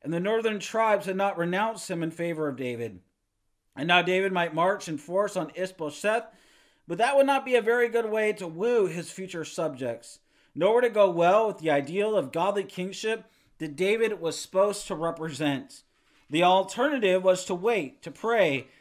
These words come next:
to look for the Lord to provide in his providence a way to advance.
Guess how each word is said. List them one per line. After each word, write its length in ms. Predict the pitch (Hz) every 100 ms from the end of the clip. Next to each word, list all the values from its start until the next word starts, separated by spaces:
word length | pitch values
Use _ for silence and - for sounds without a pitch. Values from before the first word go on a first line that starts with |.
| _
to 100 | -
look 480 | 185 190 240 254 - _
for 120 | -
the 100 | 180
Lord 460 | 170 190 226 240 233
to 60 | 143
provide 560 | 135 165 185 226 233
in 180 | 226 160
his 120 | 151
providence 760 | - 202 208 220 233 226 - - _ _ _ -
a 80 | 139
way 400 | 156 202 214 220
to 220 | 220 175
advance. 800 | 143 160 160 160 - - - -